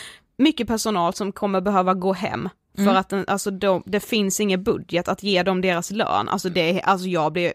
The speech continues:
Speaker 1: fly förbannad.
Speaker 2: Men samtidigt så ska de då hålla de här kunskapskraven, effektiviseringen.
Speaker 1: Ja.
Speaker 2: Det är ju en ekvation som inte går ihop. Vad menar
Speaker 1: Nej.
Speaker 2: ni? Ska, vi kan lika gärna stänga ner
Speaker 1: Alltså,
Speaker 2: psykiatrin
Speaker 1: hade den,
Speaker 2: om ni ska behandla den på
Speaker 1: hade
Speaker 2: det här
Speaker 1: den
Speaker 2: sättet.
Speaker 1: ekvationen funnits på ett nationellt prov så hade svaret var, varit,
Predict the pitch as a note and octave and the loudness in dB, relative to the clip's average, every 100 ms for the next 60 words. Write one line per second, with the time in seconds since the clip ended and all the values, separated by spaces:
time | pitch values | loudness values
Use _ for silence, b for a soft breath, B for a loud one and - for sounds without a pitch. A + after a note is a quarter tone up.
0 | - _ _ - A3+ A#3+ A3+ E3+ E3+ E3 | -6 _ _ -4 0 2 2 0 -6 -8
1 | - G#3+ A3 G#3+ A#3 A3 G#3+ F3 F3+ G3 | -2 2 2 4 2 2 0 -4 -4 -2
2 | G#3+ G3+ G3 F3+ F#3+ F3+ D3 F3 F#3 E3+ | 0 2 2 4 2 0 -2 0 -2 0
3 | F3+ F3 - D3 - F3+ D3+ D#3 D#3 D#3+ | -2 -2 -4 -6 -4 -2 0 -2 -6 -6
4 | - D#3+ D#3+ D#3+ E3 D3 C#3+ C#3+ C3+ D#3+ | -8 -8 -6 -4 -4 -6 -8 -8 -8 -2
5 | G#3 F#3+ F3 A3 G#3+ G3+ G3+ G3+ G3+ F#3+ | 2 2 4 4 4 2 2 0 0 -2
6 | F#3 G3 F3 F3+ F#3 A3+ F3 F#3 G#3 A#3 | -2 -6 -4 -2 0 -2 -2 0 0 2
7 | C#4 C#4 F3+ - G#3+ G#3+ A3 G#3+ A3 G#3 | 2 0 -2 -2 -2 0 0 0 -2 -2
8 | - G3+ G3+ B3+ C3+ G#3+ B3+ C4 C#4 C4+ | 0 0 2 0 -2 -2 0 2 2 2
9 | C4+ C#4 A#3 G3 - F#3+ F#3 F3 E3+ E3+ | 2 2 2 0 0 -2 -2 -4 -4 -2
10 | C4 B3+ B3+ D4 B3 A3+ C3+ A3+ A#3+ A#3 | 2 2 4 4 2 0 -2 -4 -4 -2
11 | C#4+ B3 A#3 - B3+ G#3+ - G3+ A3 G3 | 0 0 -2 -4 -4 -4 -4 -6 -4 -6
12 | - G3+ G3+ - F3 C3+ F3 G#3 F#3+ G#3+ | -4 -4 -4 -6 -6 -4 -4 -2 -2 0
13 | A#3+ G3 F#3+ G3 G#3 F3+ F#3+ B B _ | 2 2 2 2 4 4 2 B B _
14 | - G#3 A3+ A3+ G3+ F3 F#3+ | -12 0 4 6 4 0 -2